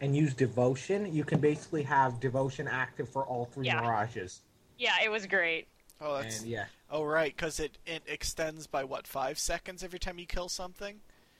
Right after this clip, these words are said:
Speaker 1: Yeah.
Speaker 3: Oh, that's, that's actually really useful.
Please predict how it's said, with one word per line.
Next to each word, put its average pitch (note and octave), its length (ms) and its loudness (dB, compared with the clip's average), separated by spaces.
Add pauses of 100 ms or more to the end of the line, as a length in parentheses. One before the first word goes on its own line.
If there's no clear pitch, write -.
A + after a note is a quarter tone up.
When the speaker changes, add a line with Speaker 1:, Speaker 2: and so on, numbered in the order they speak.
(160)
Speaker 1:
Yeah. A#2 360 0 (1800)
Speaker 3:
Oh, C3 120 -4
that's, C#3 220 -6
that's D3+ 240 -6
actually C#3+ 280 -4
really C3 240 -12
useful. C3+ 440 -10